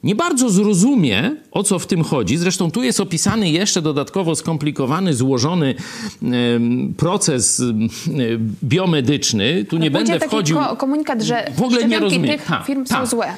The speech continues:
Speaker 1: Zobaczcie, że są złe i że tam są ciała abortowanych dzieci, co jest absolutnie nieprawdą. Co jest apolu-, absolutnie nieprawdą, ale zobaczcie, episkopat, po-, publikując tego rodzaju oświadczenie, daje później pożywkę do dezinformacji w postaci tej durnej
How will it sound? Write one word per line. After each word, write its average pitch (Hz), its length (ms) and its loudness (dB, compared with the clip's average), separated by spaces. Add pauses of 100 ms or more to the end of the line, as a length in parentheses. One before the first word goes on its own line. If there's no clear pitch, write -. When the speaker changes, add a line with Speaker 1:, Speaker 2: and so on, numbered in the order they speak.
(140)
Speaker 1:
Zobaczcie, 151 460 0
że 156 120 2
są 202 240 4
złe 170 340 2
i 226 120 2
że 185 120 2
tam 214 260 0
są 208 340 2 (140)
ciała 214 340 0
abortowanych 180 760 0
dzieci, 120 360 0
co 233 120 -2
jest 277 140 0
absolutnie 196 600 0
nieprawdą. 175 720 -2 (100)
Co - 100 -4
jest 185 120 0
apolu-, 208 380 -2 (100)
absolutnie 202 460 -2
nieprawdą, 147 600 0 (380)
ale 185 260 2
zobaczcie, 180 440 0
episkopat, 180 680 -2 (260)
po-, 175 120 0
publikując 175 840 0
tego 156 240 0
rodzaju 143 480 2 (540)
oświadczenie, 180 840 0
daje 233 440 2
później 233 420 2
pożywkę 220 680 0
do 247 140 0
dezinformacji 220 1160 2
w - 60 -8
postaci 190 580 -2
tej 196 200 0
durnej 165 500 2